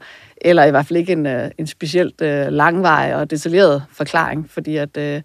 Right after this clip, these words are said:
hvis man ligesom også skal igennem, øh, anklagernes dokumentation og, og, øh, og procedurer for, for, øh, øh, for fængslingen, så er det i hvert fald ikke meget, man kan nå på, øh, omkring en halv time.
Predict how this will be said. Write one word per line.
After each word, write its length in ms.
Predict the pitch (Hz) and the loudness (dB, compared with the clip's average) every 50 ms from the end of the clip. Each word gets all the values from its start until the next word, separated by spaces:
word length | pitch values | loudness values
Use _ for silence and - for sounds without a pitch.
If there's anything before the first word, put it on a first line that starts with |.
| _ - - - - - - _ _ - - _ - | _ -20 -20 -20 -20 -20 -20 _ _ -20 -20 _ -4
hvis 240 | - 175 165 - | -2 -2 0 0
man 100 | 175 170 175 | 0 -2 -2
ligesom 200 | 180 180 185 175 | 0 0 2 2
også 120 | 165 170 | 2 2
skal 180 | - - 170 160 | 2 2 2 2
igennem, 400 | 151 147 175 175 165 156 151 151 | 2 2 2 2 4 4 2 2
øh, 380 | 151 147 139 139 139 139 151 156 - | 0 0 0 0 -2 -2 -4 -4 -2
anklagernes 440 | 160 170 165 175 160 147 156 151 147 | -2 0 0 2 2 2 2 0 -2
dokumentation 760 | - 170 156 165 156 - 165 151 - 185 185 156 - - 156 | -4 -6 -6 -4 -4 -4 -4 -4 -2 -2 -2 -2 -2 -4 -4
og, 260 | 156 151 147 147 160 - _ _ - _ _ _ _ _ | -4 -2 -4 -4 -6 -8 _ _ -20 _ _ _ _ _
og, 440 | - - 151 143 143 139 127 131 131 | -4 0 0 2 2 0 0 -2 -4
øh, 60 | 95 - - _ _ - | -6 -8 -12 _ _ -12
og 260 | - - - - - - - | -10 -8 -8 -8 -10 -12 -10
procedurer 500 | - 175 160 160 156 175 170 170 175 170 | -8 -8 -6 -6 -4 -2 0 0 0 0
for, 340 | - - 160 156 151 151 | 0 0 2 2 2 2
for, 360 | 143 - - - 156 143 143 135 | 0 -2 -4 0 0 2 2 2
øh, 500 | 127 101 101 71 - 67 64 60 - - _ _ _ _ - - | 0 -2 -4 -6 -6 -8 -8 -10 -10 -12 _ _ _ _ -16 -14
øh, 280 | - - - - - - - | -12 -12 -10 -12 -12 -8 -4
for 240 | - 170 165 156 147 | 0 2 2 2 0
fængslingen, 600 | 147 - - 185 190 - - 190 175 165 165 160 | 0 2 2 2 2 2 0 -2 0 0 -2 -2
så 140 | - - 180 | -2 -2 0
er 220 | 175 175 175 160 | 0 0 0 -2
det 60 | 160 - - - 160 | -4 -6 -6 -4 -2
i 20 | 175 | -2
hvert 120 | 156 156 | 0 0
fald 40 | - | 0
ikke 120 | 190 180 | 0 2
meget, 180 | 180 165 170 180 | 2 2 2 2
man 80 | 175 151 | 0 -2
kan 120 | 180 170 | -2 -2
nå 200 | 175 180 165 131 | 0 0 0 -2
på, 340 | - _ - 185 175 165 160 | -4 _ -4 -2 -2 0 -2
øh, 280 | 156 147 151 139 117 170 - | -2 -4 -4 -6 -8 -8 -8
omkring 280 | - 170 - 170 170 160 | -10 -8 -6 -6 -6 -4
en 60 | 170 | -4
halv 160 | 185 - 156 | -6 -6 -6
time. 260 | - 175 165 175 170 | -6 -8 -8 -8 -10